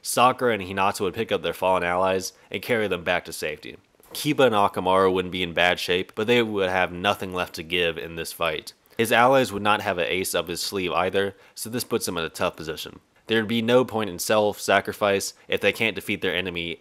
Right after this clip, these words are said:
and they have nothing to stall for time either. Their only option would be to rejoin the main group, hoping they could deal with Sakan and Ukon. Kiba would use his smoke bombs,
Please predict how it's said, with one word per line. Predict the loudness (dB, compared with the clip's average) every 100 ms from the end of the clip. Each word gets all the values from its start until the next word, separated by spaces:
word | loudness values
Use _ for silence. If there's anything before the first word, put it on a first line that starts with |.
| -6
and | -4 0
they | 0
have | 0 -2
nothing | -2 -4 -4
to | -8
stall | -4 0 0
for | -2 -8
time | -6 -4 -4
either. | -6 -8 -14 _ _ _ _ _
Their | 2
only | 4 4 4
option | 4 2 -6
would | -6
be | -8 -8 -10
to | -8
rejoin | -6 -4 -4 -4 -4
the | -2
main | 0 0
group, | -2 -4 -4 -14 -4
hoping | 0 0 0
they | -2
could | -2 -2
deal | -2
with | -2 0
Sakan | 0 0 -4 -10
and | -12 -10
Ukon. | -12 -14 -4
Kiba | 0 4 4
would | 2
use | -2 -4
his | -4
smoke | -2 -2
bombs, | 0 0 0 -4